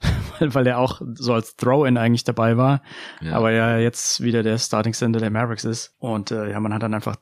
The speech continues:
Speaker 1: inner-, in-, intern bei den Mavericks den Namen Rondo Trade nicht mehr benutzen wollen. <laughs> Hat einfach gesagt, der Dwight Powell Trade. Ähm, ja. Ja, auch lustig, dass die beiden Teams direkt nebeneinander sich in den,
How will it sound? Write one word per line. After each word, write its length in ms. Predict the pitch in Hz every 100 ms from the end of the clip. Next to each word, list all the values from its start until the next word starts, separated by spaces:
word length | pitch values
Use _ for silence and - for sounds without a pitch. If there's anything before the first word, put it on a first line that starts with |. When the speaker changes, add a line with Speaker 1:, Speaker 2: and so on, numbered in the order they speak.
| - - 151 - -
Speaker 1:
inner-, 420 | 143 131 123 117
in-, 180 | 135 131
intern 500 | 143 143 - 123 123
bei 100 | 113
den 120 | 123
Mavericks 420 | 113 113 113 - - - - - -
den 100 | 117
Namen 240 | 117 117
Rondo 260 | 127 147 135
Trade 260 | - 117
nicht 160 | 117 117
mehr 80 | 110
benutzen 380 | 110 120 - 107
wollen. 260 | 117 120
<laughs> 120 | 113 -
Hat 20 |
einfach 380 | 113 - 139 -
gesagt, 340 | 151 - -
der 60 | -
Dwight 240 | 127 117
Powell 260 | - 120 113
Trade. 240 | 110 110 104 - - - 131 - - - -
Ähm, 500 | 117 113 107 104 - -
ja. 140 | 110
Ja, 80 | -
auch 140 | 139 143
lustig, 340 | 185 - 151
dass 160 | 135 -
die 80 |
beiden 320 | 127 127 120 123
Teams 400 | 135 127 120 -
direkt 320 | 117 117 -
nebeneinander 520 | 117 113 117 127 135
sich 200 | 123 127
in 160 | 127 123
den, 300 | 117 110